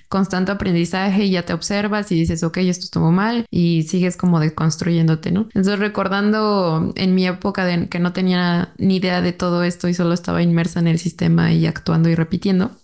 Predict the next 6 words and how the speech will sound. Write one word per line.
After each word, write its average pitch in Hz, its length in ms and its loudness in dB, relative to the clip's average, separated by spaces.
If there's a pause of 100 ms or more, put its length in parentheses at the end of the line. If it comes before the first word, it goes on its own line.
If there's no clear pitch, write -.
(140)
pues 190 160 -4
cuando 170 200 -4
estaba 185 320 -2
como 175 260 0
nutrióloga 175 680 -2
convencional, 175 800 0